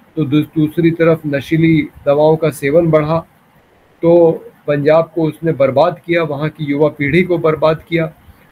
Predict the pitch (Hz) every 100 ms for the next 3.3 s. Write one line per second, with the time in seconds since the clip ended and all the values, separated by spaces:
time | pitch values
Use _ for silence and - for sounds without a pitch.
0 | _ _ _ 156 156 175 160 160 160 151
1 | 156 156 165 147 147 151 165 156 151 165
2 | 170 165 156 165 _ _ _ _ _ -
3 | 151 170 170